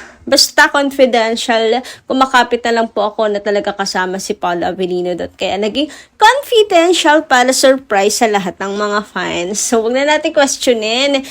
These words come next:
para di masira yung surprise. Diba kayo? Yan, alam niyo, sa sobrang pagiging ano natin,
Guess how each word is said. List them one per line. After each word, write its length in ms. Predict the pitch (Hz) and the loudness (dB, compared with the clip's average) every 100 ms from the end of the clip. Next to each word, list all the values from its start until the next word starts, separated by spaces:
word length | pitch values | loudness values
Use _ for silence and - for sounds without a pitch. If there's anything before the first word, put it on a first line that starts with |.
| - - | -16 -2
para 240 | 254 277 | 0 0
di 160 | 269 285 | -2 -2
masira 480 | 285 294 262 240 240 | -2 0 2 4 4
yung 240 | 247 262 | 2 0
surprise. 720 | 262 226 208 - 180 202 262 | -2 -2 -4 -4 -4 -2 -4
Diba 260 | - 190 175 | -4 -6 -6
kayo? 800 | - 170 170 170 190 226 277 294 - - _ _ - - - - | -6 -4 -4 -2 -2 2 2 0 -4 -20 _ _ -20 -18 -18 -8
Yan, 340 | 202 196 185 | -4 -2 -2
alam 200 | 190 262 | -2 0
niyo, 180 | 370 330 | 0 0
sa 40 | 320 | 2
sobrang 680 | 285 269 262 269 269 262 - - _ | 2 2 2 0 0 -2 -6 -18 _
pagiging 560 | 254 254 254 226 247 | 0 2 0 0 0
ano 160 | 226 226 | 2 0
natin, 800 | 214 190 190 190 233 247 247 247 | 0 -2 -4 -4 -2 -2 -2 -4